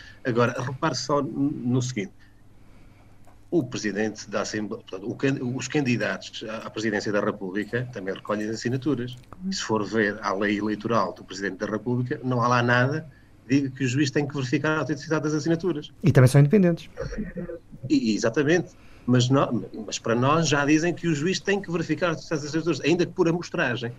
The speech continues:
Speaker 1: Isto coloca aqui duas questões, que é, bem, por amostragem pode significar que eu, no meu conselho, o juiz decida, em mil assinaturas, verificar cinquenta. Muito bem, ok.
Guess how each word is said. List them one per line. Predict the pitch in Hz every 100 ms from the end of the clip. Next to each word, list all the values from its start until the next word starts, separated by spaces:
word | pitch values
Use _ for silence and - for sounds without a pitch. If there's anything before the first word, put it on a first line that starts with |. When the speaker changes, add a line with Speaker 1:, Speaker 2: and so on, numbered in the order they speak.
| - -
Speaker 1:
Isto | 135 -
coloca | 156 147
aqui | 139 160
duas | 139 151 -
questões, | - 170 156 -
que | 110
é, | 98 - - - -
bem, | - 117
por | 123 135
amostragem | 151 156 160 160 151 160 139
pode | 131 120
significar | 123 120 123 127 123 139 127
que | 123
eu, | 123
no | 113
meu | 117
conselho, | 120 123 123 147 143
o |
juiz | 127 131 143 135
decida, | - - 165 165 175 - -
em | 110
mil | 113 123
assinaturas, | 123 123 143 135 165 151
verificar | 143 135 151 131 120
cinquenta. | - 107 95 92 - -
Muito | 127 127 - -
bem, | - -
ok. | - - 98